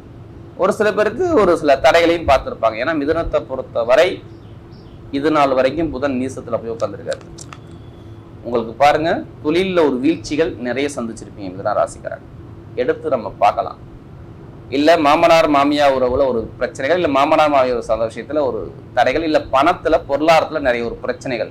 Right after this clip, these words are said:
இது எல்லாமே பாருங்க. இப்போ ஒரு மேக்சிமம் இந்த கடன், பகை, எதிரி எல்லாமே ஒரு மூணு நாலு மாசமா ரொம்ப கஷ்டப்பட்டு இருக்கக்கூடிய ஒரே ராசி மிதுன ராசியா இருக்கும். எதிரியா, பகையா, கடனா, பிரச்சனையா, வம்பா, வழக்கா,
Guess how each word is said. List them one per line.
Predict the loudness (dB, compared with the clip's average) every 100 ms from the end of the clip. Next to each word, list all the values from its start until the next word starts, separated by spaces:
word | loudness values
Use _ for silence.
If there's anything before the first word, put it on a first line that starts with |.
| -8
இது | -8
எல்லாமே | -2 0 0 0 -2
பாருங்க. | -2 -4 -12
இப்போ | -8 -8
ஒரு | -8 -12 -18 -20 -20 -20 -20 -20 -18 -12 0
மேக்சிமம் | 0 0 -2 -2 -2 -6 -8
இந்த | -6 0
கடன், | 2 2 2 0
பகை, | 0 -2 -2
எதிரி | -2 -2
எல்லாமே | 0 0 0
ஒரு | -4 -4
மூணு | -6 -4 -2
நாலு | 0 0 -2
மாசமா | -4 -2 -2 -2
ரொம்ப | -4 -6 -6
கஷ்டப்பட்டு | -6 -6 -6 -12
இருக்கக்கூடிய | -12 -12 -10 -8
ஒரே | -4 0
ராசி | 0 0 -12
மிதுன | -10 -6 -2
ராசியா | -2 -2 -10 -14
இருக்கும். | -14 -16 -16 -16 -18 -20 -18 -18 -18 -20 -14 -10
எதிரியா, | -8 -6 -2 -2 -2
பகையா, | -6 -6 -6 -6 -4
கடனா, | -6 -6 -10 -12
பிரச்சனையா, | -16 -14 -12 -10
வம்பா, | -10 -6 -4 -4
வழக்கா, | -6 -8 -10